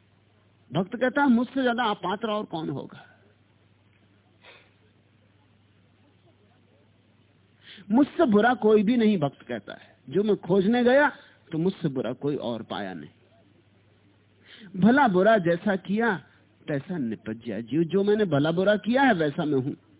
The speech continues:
मगर भला हूं कि बुरा हूं तुम्हारा हूं, इस सत्य से कोई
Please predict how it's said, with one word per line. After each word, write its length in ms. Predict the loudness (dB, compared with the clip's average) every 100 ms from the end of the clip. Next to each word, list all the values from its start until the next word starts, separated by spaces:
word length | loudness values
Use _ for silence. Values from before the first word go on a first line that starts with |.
| _ _ _ _ _ _ _ _ _ -20 -4
मगर 320 | 2 4 6 4
भला 340 | 6 6 8
हूं 240 | 8 8
कि 100 | 6
बुरा 240 | 4 6 8
हूं 180 | 8 6
तुम्हारा 440 | 6 6 8 6
हूं, 180 | 2 0 -4 _ _ _ _ _ _ _ _ _ _ _ _ _ _ _ _ _ _ _ _ _ _ _ 2 2
इस 60 | 2 -6 -20 -4 -2
सत्य 260 | 0 -2
से 160 | 0 -2
कोई 420 | 2 2 2 0